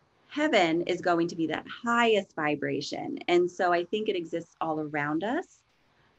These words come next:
but it is not, again, not limited to one location. I think it goes far beyond just this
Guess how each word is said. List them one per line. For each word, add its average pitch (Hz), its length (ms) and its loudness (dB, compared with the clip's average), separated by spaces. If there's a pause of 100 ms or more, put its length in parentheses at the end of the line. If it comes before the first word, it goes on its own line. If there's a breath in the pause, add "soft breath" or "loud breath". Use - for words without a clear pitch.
(160)
but 202 240 2
it 190 160 -2
is 180 180 -4
not, 180 380 0
again, 180 320 -2
not 165 240 0
limited 175 460 0
to 175 120 -8
one 160 300 0
location. 151 720 -4
I 151 60 -6
think 156 200 -6
it 151 80 -10
goes 151 180 -4
far 175 260 -4
beyond 156 320 -2
just 139 140 -10
this - 160 -12